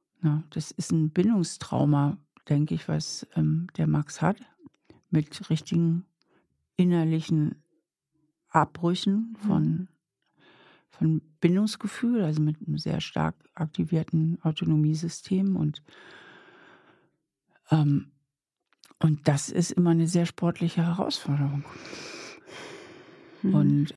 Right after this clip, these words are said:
Speaker 1: jetzt könnte man natürlich lange auch über deine Seite sprechen, was sicherlich auch gut wäre. Ich meine, du kannst ja auch dir nochmal auch psychotherapeutische Gespräche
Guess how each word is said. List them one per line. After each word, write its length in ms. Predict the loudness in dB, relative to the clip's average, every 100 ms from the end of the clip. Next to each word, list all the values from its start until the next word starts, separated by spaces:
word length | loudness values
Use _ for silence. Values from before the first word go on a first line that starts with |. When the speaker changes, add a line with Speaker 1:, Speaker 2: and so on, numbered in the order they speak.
| _ -8
Speaker 1:
jetzt 180 | -8 0
könnte 240 | 2 4
man 160 | 4 4
natürlich 680 | 4 0 -4 -4 -2 -2 -6 -18 _
lange 380 | 2 4 4 2
auch 180 | 0 0
über 200 | 0 0
deine 520 | 2 2 2 2 0 _ _ _ _ _ 0
Seite 360 | 2 2 -2
sprechen, 440 | -6 0 2 4 2
was 140 | 0
sicherlich 420 | 0 0 0 0
auch 180 | 0 -4 _ _ _ _
gut 400 | -2 0 0 -2
wäre. 260 | 2 4 2
Ich 120 | 2
meine, 200 | 2 2
du 80 | 0
kannst 340 | -2 -4 -4 -4
ja 120 | -2
auch 140 | -2 -2 -8 _ -2
dir 160 | 0
nochmal 460 | 0 0 0 0 -2
auch 180 | -6 -12 _ _ _ -20 -20 _ -10
psychotherapeutische 1000 | -2 0 2 0 -4 -6 -4 -4 -4 -10
Gespräche 560 | -10 -8 -4 -4 -2